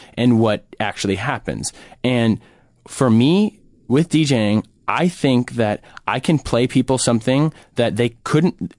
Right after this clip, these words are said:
because I've done my homework and I've put in my time on,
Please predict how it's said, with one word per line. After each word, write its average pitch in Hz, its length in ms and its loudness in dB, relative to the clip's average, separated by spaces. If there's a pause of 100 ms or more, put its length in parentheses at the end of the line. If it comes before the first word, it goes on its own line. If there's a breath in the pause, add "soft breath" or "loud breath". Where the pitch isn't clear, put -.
because 151 360 0
I've 156 320 0 (600)
done 123 420 4
my 107 280 2
homework 110 540 0
and 117 140 2
I've 107 320 -4
put 127 160 0
in 117 100 2
my 107 140 2
time 113 440 0 (300 loud breath)
on, 107 600 0